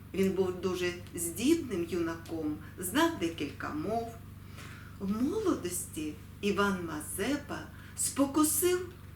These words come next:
спокусив молоду дружину одного вельможного аристократа, польського пана н-, на прізвище Фальбовський.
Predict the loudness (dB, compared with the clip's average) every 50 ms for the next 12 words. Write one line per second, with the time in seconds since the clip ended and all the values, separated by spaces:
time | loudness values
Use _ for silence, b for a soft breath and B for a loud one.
0 | -12 -10 -10 -6 0 0 0 0 0 -2 0 0 0 0 2 2 2 2 0 -4
1 | -10 -6 -2 0 4 4 4 4 6 4 4 6 4 4 4 4 2 2 0 0
2 | 0 0 0 0 -2 -2 -6 -8 -10 -8 -2 0 0 2 4 4 4 4 4 2
3 | 0 0 -2 -4 -6 0 4 6 6 6 6 6 6 4 4 4 2 0 0 0
4 | 0 -2 -4 -4 0 2 2 2 2 0 -2 -4 -4 -6 -8 -8 -6 -4 0 0
5 | 2 2 0 -2 -4 -6 -6 -6 -8 B B B B 2 2 2 2 2 -2 -4
6 | -2 -2 -2 -2 -2 -4 -2 0 2 4 6 6 6 4 2 0 -4 -6 -10 -12
7 | -8 -6 -6 -4 -6 -6 -8 -4 0 2 2 2 0 0 -2 -2 0 2 2 0
8 | 0 -2 -4 -4 -4 -4 -2 -2 -2 -2 -4 -6 -10 B B B B B B B
9 | B B B B -2 0 2 2 2 2 0 2 4 4 4 2 2 -4 -6 -6
10 | -4 -2 -2 -2 -2